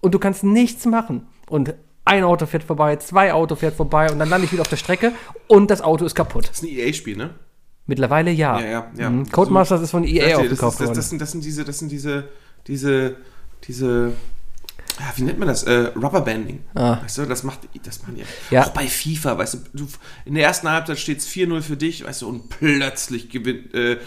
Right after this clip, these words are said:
Speaker 2: schafft der Gegner alle Tricks.
Speaker 1: Ah.
Speaker 2: Alles, alles klappt, alles klappt und dann verlierst du vier zu acht.
Speaker 1: Ja, das, das war mir auf jeden Fall. Da hab ich
Speaker 2: Aber du
Speaker 1: mich
Speaker 2: hast es,
Speaker 1: aufgeregt.
Speaker 2: aber du hast es off-, öffentlich gemacht. Das fand ich jetzt interessant. Ich hab nicht darauf reagiert, aber du hast, du hast ein Video davon gemacht.
Speaker 1: Mhm.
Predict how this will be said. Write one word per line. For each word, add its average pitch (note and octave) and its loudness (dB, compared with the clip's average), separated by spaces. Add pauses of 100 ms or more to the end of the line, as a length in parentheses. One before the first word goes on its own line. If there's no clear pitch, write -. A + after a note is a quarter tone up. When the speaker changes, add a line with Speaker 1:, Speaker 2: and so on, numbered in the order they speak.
(120)
Speaker 2:
schafft C3+ -6
der B2 0
Gegner B2 -4
alle C#3 2
Tricks. - -8 (420)
Speaker 1:
Ah. C#3 2
Speaker 2:
Alles, A#2 0
alles F3 2
klappt, - -4
alles E3 -2
klappt D3+ -8
und C3+ -6
dann B2+ -6
verlierst B2+ -6
du B2 -8
vier A#2 -12
zu - -10
acht. C2 -10 (200)
Speaker 1:
Ja, C#3 8
das, C3 2
das C3 0
war C#3 6
mir C3+ 2
auf A#2 -2
jeden A#2+ 2
Fall. A2 -2 (220)
Da E3+ 4
hab G3 6
ich - 4
Speaker 2:
Aber E3 6
du G3 8
Speaker 1:
mich A#3 4
Speaker 2:
hast - 2
es, - 0
Speaker 1:
aufgeregt. - -4
Speaker 2:
aber D#3+ 0
du G3+ 0
hast A#3 -4
es - -10
off-, - -8
öffentlich A#3 -6
gemacht. G#2 -10
Das G2+ -14
fand - -6
ich G3+ -12
jetzt F#3 -8
interessant. F3 -4
Ich - -6
hab D#3+ -4
nicht F3+ -6
darauf D#3 -8
reagiert, E3+ 2
aber C#3 -2 (220)
du D#3+ 0
hast, F#3 -2
du E3 0
hast D#3 -4
ein C#3 0
Video G3+ 0
davon A#2 -2
gemacht. B2+ 4
Speaker 1:
Mhm. B2 6